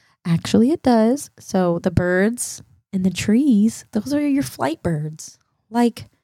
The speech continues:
robins and sparrows and eagles and hawks and owls and anything else that lives in a tree. But did you catch the part where he says,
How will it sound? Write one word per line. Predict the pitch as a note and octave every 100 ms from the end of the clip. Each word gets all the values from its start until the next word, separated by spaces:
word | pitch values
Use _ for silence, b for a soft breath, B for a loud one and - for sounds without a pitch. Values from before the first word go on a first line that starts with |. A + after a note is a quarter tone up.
| _ _ _ _ _ _ _ _ -
robins | C4 C#4+ E3+ D#3 D#3 - - _ _
and | F#3 F#3+ G3 G3 G3+ G3+
sparrows | - B3+ B3 F#3 F3 F3 -
and | G#3+ A3 G#3+
eagles | B3 B3+ G3 E3 E3+ F3+ -
and | A#3 A#3+ A#3+
hawks | - C4 - - - -
and | F#3+ F#3 G3 G3+ - _
owls | - C#4 F#3 F3+ F3
and | F#3+ F#3+
anything | C4+ D#4 D#4+
else | D4+ C#4
that | A3+
lives | G#3
in | G3
a |
tree. | F3+ D#3 D3+ - _ _ _ _ _ -
But | E3
did | D#3+ D#3
you | -
catch | F#3+ G#3+
the | D4+
part | - D#4+ E4
where | G#3+
he | G3+ A3
says, | - G3 F#3